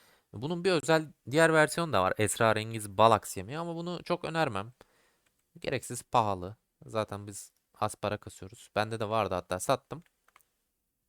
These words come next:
Bunu kendiniz de üretebiliyorsunuz. Zanaatkar bir level bir se-, level bir ve üstüyseniz pişirme tezgahı kullanarak kendiniz de üretebilirsiniz. Etti mi sana yüzde altmış yedi. Yani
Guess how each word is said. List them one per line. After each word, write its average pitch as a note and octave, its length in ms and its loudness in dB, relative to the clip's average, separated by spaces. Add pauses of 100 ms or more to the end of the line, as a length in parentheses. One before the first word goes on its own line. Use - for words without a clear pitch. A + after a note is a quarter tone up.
(640)
Bunu F#3 160 -4
kendiniz F3+ 400 0
de F3 60 2
üretebiliyorsunuz. D#3+ 760 -4
Zanaatkar A#2+ 540 0
bir G#2+ 100 -14
level G#2 280 -4
bir A#2 100 -2
se-, G#2+ 520 -6
level G#2 340 -4
bir G#2+ 160 -4
ve G#2 100 -4
üstüyseniz G#2+ 600 -10 (400)
pişirme D3 340 -4
tezgahı A2 360 -2
kullanarak C3+ 480 -6
kendiniz A#2+ 380 -6
de D#3 60 -6
üretebilirsiniz. C3+ 640 -6 (300)
Etti D#3 300 4
mi A2 100 -2
sana C#3 240 0
yüzde C3+ 280 0
altmış D3+ 320 0
yedi. G2 260 0 (840)
Yani D3 360 -2